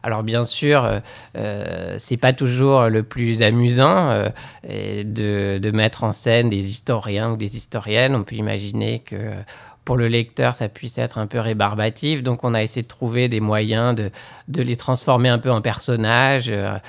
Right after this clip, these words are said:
euh, charismatiques. Bon, certains le sont, euh, de toute façon, quand on les connaît, donc ça ne posait pas problème. Donc, nous, on a fait le choix de mettre en scène, euh, notamment, hein, deux historiens américains,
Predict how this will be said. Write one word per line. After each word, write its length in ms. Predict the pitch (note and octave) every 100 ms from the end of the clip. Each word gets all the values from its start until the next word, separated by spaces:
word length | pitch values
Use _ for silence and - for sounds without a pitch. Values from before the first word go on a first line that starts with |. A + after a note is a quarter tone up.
| - - -
euh, 140 | G#2
charismatiques. 1040 | G#2 F#2+ G2 - G#2 F#2 - B2 C#3 C3+ A#2
Bon, 180 | A2 A2+
certains 420 | - - - C#3
le 140 | A#2
sont, 360 | A2 - C#3+ C3
euh, 80 | G#2
de 140 | A2
toute 200 | G2 A2+
façon, 460 | - G#2+ - F#3 B2
quand 220 | A2+ A2
on 60 | A2+
les 120 | G#2+
connaît, 380 | - B2+ C#3 B2
donc 200 | A2 -
ça 120 | A2
ne 80 | G#2+
posait 240 | A2 A2
pas 160 | G#2+ G2+
problème. 400 | - G#2+ D3+ D3
Donc, 120 | C#3
nous, 100 | D#3+
on 120 | E3+
a 80 | C3
fait 140 | C#3
le 60 | B2+
choix 340 | - D3 C#3 - - - -
de 100 | C3
mettre 300 | B2+ B2+ B2
en 100 | C3
scène, 460 | A#2+ - B2+ C3 A#2+
euh, 400 | G#2 G#2 G#2+ G#2
notamment, 720 | A2+ B2 - A#2+ B2+ B2 A2+
hein, 40 |
deux 220 | A2 B2 A2+
historiens 420 | A2 B2+ A2+ A2+
américains, 680 | A2+ A2 G#2+ G#2 B2 D3